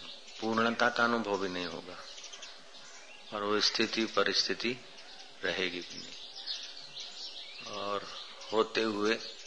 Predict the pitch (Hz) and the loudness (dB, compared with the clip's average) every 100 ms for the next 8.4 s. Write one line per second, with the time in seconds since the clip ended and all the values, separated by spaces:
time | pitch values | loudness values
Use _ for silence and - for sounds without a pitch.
0 | - - - - - - 107 110 107 120 | -14 -16 -16 -16 -16 -4 0 2 2 4
1 | 123 - 98 - - 95 92 - - - | 2 4 2 2 4 4 4 0 -10 -14
2 | - - - - - - - - 98 95 | -16 -16 -14 -14 -14 -16 -6 2 4 4
3 | - - 101 107 113 113 110 113 92 85 | 2 2 2 0 0 4 4 4 2 0
4 | - - - - - - - - - - | 0 -2 -4 -12 -14 -14 -14 -12 -12 -12
5 | - - - - - - - 587 587 - | -12 -12 -14 -16 -16 -16 -18 -16 -16 -16
6 | - - - - - - - - - - | -14 -12 -10 -10 -8 -10 -10 -14 -14 -12
7 | - - - - - - 90 90 85 92 | -10 -12 -14 -16 -16 -10 -6 -4 -2 2
8 | 98 - - 113 | 6 6 6 4